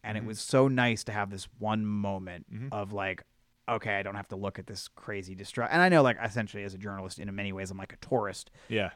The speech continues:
Speaker 1: during that period, uh, a tourist into other people's misery.
Speaker 2: Yes.
Speaker 1: But you watch enough of it and you need a break.
Speaker 2: Yeah.
Speaker 1: And so, yeah, Webster County, like, just to give people an example, is like, I, like, it looked like a scene out of a movie.
Speaker 2: It's,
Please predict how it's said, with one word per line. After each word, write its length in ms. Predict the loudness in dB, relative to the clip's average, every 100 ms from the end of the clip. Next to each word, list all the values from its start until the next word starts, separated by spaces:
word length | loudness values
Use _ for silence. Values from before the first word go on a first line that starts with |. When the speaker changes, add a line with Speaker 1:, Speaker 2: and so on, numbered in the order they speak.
| 0
Speaker 1:
during 220 | 4 6
that 180 | 4 -2
period, 340 | 4 4 6 2
uh, 100 | 0
a 120 | -2
tourist 420 | 2 6 6 4
into 120 | -2 -2
other 120 | -2
people's 300 | -6 -8 -4
misery. 420 | -2 -2 -6 -14 _ _
Speaker 2:
Yes. 360 | -4 -4 -6 -18 _ _ -20 _ -8
Speaker 1:
But 380 | 4 4 4 -2 -20 _ _ _ _ _ _
you 200 | 2 2
watch 320 | 8 8 8
enough 240 | 6 6 6
of 100 | 0
it 140 | 0
and 120 | 0
you 80 | 0
need 160 | -2 -4
a 40 |
break. 400 | -8 -12 -14 -20 -6
Speaker 2:
Yeah. 120 | -6 -6
Speaker 1:
And 180 | -8 -4
so, 120 | -2
yeah, 180 | 0 2
Webster 340 | 2 0 0 0
County, 300 | 2 0 0
like, 140 | -2
just 160 | -4 -4
to 60 |
give 160 | -4 -2
people 160 | -2 -4
an 40 |
example, 300 | -2 -2 -2
is 60 | -2
like, 140 | -4 -4
I, 120 | -2
like, 180 | -2 -4 -12 -2 6
it 180 | 6
looked 400 | 6 4 4 4
like 380 | 4 6 6 4
a 80 | 0
scene 380 | 0 2 4 4
out 160 | 4 0
of 100 | -4
a 80 |
movie. 460 | -4 -6 -6 -10 -8
Speaker 2:
It's, 240 | -6 -6